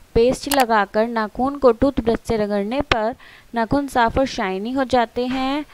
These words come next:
Next देखिए, सुबह उठकर लहसुन की कली खाने से पेट की समस्या दूर हो जाती है।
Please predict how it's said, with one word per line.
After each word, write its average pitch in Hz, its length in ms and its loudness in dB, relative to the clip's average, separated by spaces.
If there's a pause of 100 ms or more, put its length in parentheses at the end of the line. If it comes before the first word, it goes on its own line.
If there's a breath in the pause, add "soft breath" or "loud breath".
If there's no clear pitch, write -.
(320 loud breath)
Next 226 400 -4
देखिए, 262 340 -4
सुबह 269 340 2
उठकर 262 400 2
लहसुन 254 460 0
की 277 120 -4
कली 233 300 0
खाने 233 340 -4
से 254 220 0
पेट 247 320 -4
की 262 140 -12
समस्या 233 460 -4
दूर 214 280 4
हो 254 80 4
जाती 247 380 -2
है। 269 340 -4